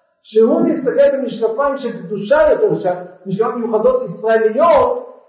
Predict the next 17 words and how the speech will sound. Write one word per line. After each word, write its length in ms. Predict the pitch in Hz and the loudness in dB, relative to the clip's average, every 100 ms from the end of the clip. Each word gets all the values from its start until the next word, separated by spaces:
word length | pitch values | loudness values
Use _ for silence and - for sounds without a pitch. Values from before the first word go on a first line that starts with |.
| - | -2
במשקפיים 680 | 226 240 - 233 254 311 311 | 2 2 0 -2 0 0 0
ישראליות 720 | - - 254 233 233 339 349 | -6 -2 0 2 4 4 2
מה 100 | 254 | 0
זה 140 | 220 220 | -2 0
לאומיות? 560 | 214 214 208 240 302 - - 165 | 0 2 2 2 0 -2 -10 -10
זה 60 | |
משהו 300 | 165 202 208 | -8 -6 -6
אחר. 260 | 214 277 339 - - _ _ | -6 -2 -2 -4 -12 _ _
זה 80 | 180 | 0
לא 120 | 262 - | 0 0
כמו 100 | - | -2
המשמעות 440 | 339 226 226 233 226 | -2 -2 -6 -8 -4
של 60 | |
המילה 220 | 226 220 | -2 0
לאומיות 460 | 226 226 220 220 226 | 0 -2 -2 -2 -2
אצל 220 | 220 214 | -2 0
הגויים. 580 | 190 185 196 208 214 - | 2 2 2 0 -6 -10